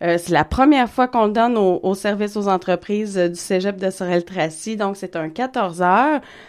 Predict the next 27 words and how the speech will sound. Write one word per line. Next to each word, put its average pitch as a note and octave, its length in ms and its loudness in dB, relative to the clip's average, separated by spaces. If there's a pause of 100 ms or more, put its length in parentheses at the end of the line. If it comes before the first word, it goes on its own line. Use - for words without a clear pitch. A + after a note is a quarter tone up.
(120)
Donc, F#3+ 180 4
ça F#3+ 140 6
va F#3+ 80 6
être F#3+ 120 2
une F3 140 4
grande B3 300 0
première, G#3 680 2
euh, F3 160 6
à G#3+ 160 6
Varennes G#3 640 2 (420)
le E3+ 400 6
vingt A3+ 400 2
et F3+ 160 2
vingt-sept A3 720 -2
mars - 520 -4 (160)
prochain. G3+ 760 -2 (360)
On F#3 100 2
va F#3+ 120 4
fermer A3 500 -2
un F#3+ 180 4
groupe, G#3 500 0
là, F#3+ 100 2
donc F#3+ 340 0
peut-être, F#3 380 -6
euh, E3+ 120 2
d'une E3+ 240 -2
dizaine F#3 580 0